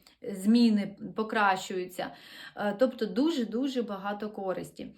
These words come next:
І, е, тіло реагує миттєво, навіть після першого вже сеансу тейпування.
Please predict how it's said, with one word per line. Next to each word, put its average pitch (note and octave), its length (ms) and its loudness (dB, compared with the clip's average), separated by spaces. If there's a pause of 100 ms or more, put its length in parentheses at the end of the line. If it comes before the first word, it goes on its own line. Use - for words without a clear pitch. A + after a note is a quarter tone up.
(260)
І, A#3 420 0
е, F#3 140 -8
тіло D4+ 640 -2
реагує G#3 760 0
миттєво, G3 1000 -4
навіть A3 480 -6
після F#3 280 -8
першого D4 640 -2
вже A3+ 240 -2
сеансу G#3 640 -4
тейпування. F#3+ 880 -6